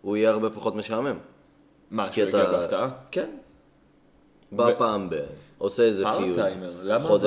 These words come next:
Speaker 2: אבל הוא רוצה
Speaker 1: חודשיים.
Speaker 2: את זה?
Speaker 1: אה, אני מניח
Speaker 2: די.
Speaker 1: שהוא פשוט התעייף.
Speaker 2: רואים את זה בזירה.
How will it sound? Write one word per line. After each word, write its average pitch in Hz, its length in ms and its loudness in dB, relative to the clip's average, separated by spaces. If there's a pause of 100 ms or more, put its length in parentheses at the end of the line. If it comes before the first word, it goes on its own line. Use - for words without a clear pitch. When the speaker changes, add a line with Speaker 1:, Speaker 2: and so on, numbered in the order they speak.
Speaker 2:
אבל 127 60 0
הוא 101 80 4
רוצה - 160 -4
Speaker 1:
חודשיים. 104 60 0
Speaker 2:
את 101 80 -4
זה? 104 60 -8 (1000)
Speaker 1:
אה, 80 300 -2
אני 78 80 -8
מניח 101 300 -4
Speaker 2:
די. - 60 -10
Speaker 1:
שהוא 120 180 -2
פשוט 131 200 -4
התעייף. 180 440 0 (1900)
Speaker 2:
רואים 120 240 -4
את 113 40 -6
זה 110 80 -6
בזירה. 98 280 -6